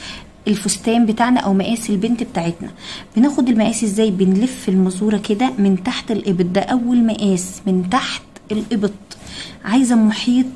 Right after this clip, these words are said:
دوران تحت الابط، مش الوسط، لا، تحت الابط. تمام، آه، انا بالنسبه لي هعمل تقريباً ستين سنتي. آه، بعد كده بتحتاجي طول بقى الفستان ده بتحدديه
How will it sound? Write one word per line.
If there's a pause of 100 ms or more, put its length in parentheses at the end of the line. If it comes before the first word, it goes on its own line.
(160)
دوران (460)
تحت
الابط،
مش
الوسط، (160)
لا، (240)
تحت
الابط. (880)
تمام، (840)
آه،
انا
بالنسبه
لي
هعمل
تقريباً
ستين
سنتي. (880)
آه، (120)
بعد
كده
بتحتاجي
طول
بقى
الفستان
ده
بتحدديه